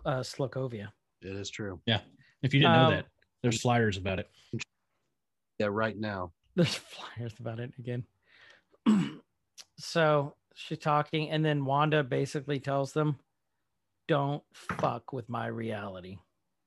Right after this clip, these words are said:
Speaker 3: My home.
Speaker 1: Um, and then did you guys catch what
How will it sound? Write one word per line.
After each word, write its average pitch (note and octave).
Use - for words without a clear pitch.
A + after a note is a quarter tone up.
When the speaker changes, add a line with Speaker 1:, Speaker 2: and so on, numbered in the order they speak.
Speaker 3:
My A2+
home. G2+
Speaker 1:
Um, C#3+
and E3+
then E3
did D#3
you E3
guys D#3
catch -
what C3+